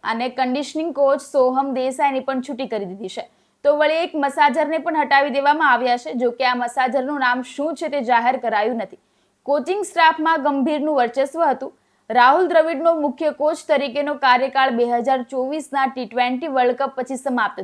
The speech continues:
થયો. ત્યારબાદ ગૌતમ ગંભીરને નવ જુલાઈ બે હજાર ચોવીસના રોજ ભારતના નવા મુખ્ય કોચ તરીકે નિયુક્ત કરવામાં આવ્યા. ભૂતપૂર્વ ભારતીય સ્ટાર ખેલાડીએ કોલકાતા નાઇટ રાઇડર્સમાંથી તેમની કોચિંગ સ્ટાફનો મોટો ભાગ લીધો, જેમાં અભિષેક નાયર,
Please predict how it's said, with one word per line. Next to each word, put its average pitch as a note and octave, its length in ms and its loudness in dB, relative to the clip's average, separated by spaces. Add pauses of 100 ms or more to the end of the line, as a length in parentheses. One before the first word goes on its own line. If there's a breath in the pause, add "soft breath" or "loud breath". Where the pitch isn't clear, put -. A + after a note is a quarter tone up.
થયો. G#3+ 160 -4 (400)
ત્યારબાદ C4+ 500 4
ગૌતમ D4 320 2 (140)
ગંભીરને C4+ 500 0
નવ B3+ 380 2
જુલાઈ C#4 340 4
બે C4 160 4
હજાર B3+ 300 4 (100)
ચોવીસના C4+ 520 0
રોજ C4+ 360 -2
ભારતના B3+ 560 0
નવા A3+ 180 4 (120)
મુખ્ય D4 300 -6 (120)
કોચ D4 300 -2
તરીકે C#4 340 -2
નિયુક્ત B3+ 380 -6
કરવામાં C#4+ 420 2
આવ્યા. - 240 -4 (480)
ભૂતપૂર્વ E4 400 0 (160)
ભારતીય D4 480 2
સ્ટાર D4 420 4
ખેલાડીએ C#4 540 2
કોલકાતા C4+ 480 0
નાઇટ B3 340 0
રાઇડર્સમાંથી C4 800 -2
તેમની A#3+ 300 -4 (100)
કોચિંગ B3+ 400 -2
સ્ટાફનો C4 480 0
મોટો A#3+ 260 0 (120)
ભાગ A3+ 240 -2
લીધો, F3+ 200 -8 (360)
જેમાં A#3+ 340 2
અભિષેક B3 500 -4
નાયર, A3+ 300 2